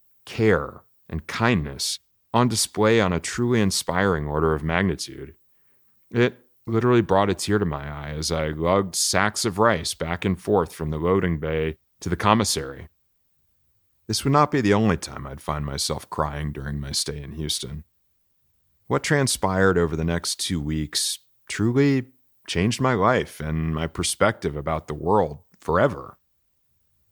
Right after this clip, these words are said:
While I spent the first two or three days engaged primarily in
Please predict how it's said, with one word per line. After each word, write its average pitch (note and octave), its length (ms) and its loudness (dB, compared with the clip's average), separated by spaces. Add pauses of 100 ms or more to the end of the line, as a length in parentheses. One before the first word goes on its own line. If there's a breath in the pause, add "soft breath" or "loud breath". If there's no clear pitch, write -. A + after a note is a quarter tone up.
(260)
While C3 120 2
I D3 40 4
spent D3+ 260 2
the C3 80 0
first B2+ 340 2
two B2+ 140 0
or B2 80 4
three A2 220 0
days F2+ 420 2
engaged E2 480 -2
primarily F2 640 0
in D#2+ 340 -2